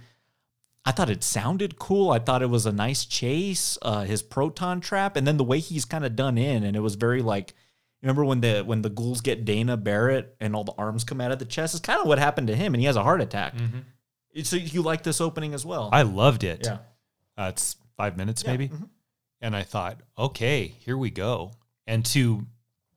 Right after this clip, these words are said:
Speaker 2: see this large contraption that he's made in a very Egon Spangler way, push the pedal that's going to fire up the electro component,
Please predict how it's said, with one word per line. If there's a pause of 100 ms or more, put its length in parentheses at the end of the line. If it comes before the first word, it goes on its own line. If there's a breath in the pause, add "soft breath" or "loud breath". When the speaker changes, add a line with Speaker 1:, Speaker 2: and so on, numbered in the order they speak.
(180)
Speaker 2:
see
this
large
contraption
that
he's
made
in
a
very
Egon
Spangler
way, (680)
push
the
pedal (840)
that's
going
to
fire
up (500)
the
electro
component,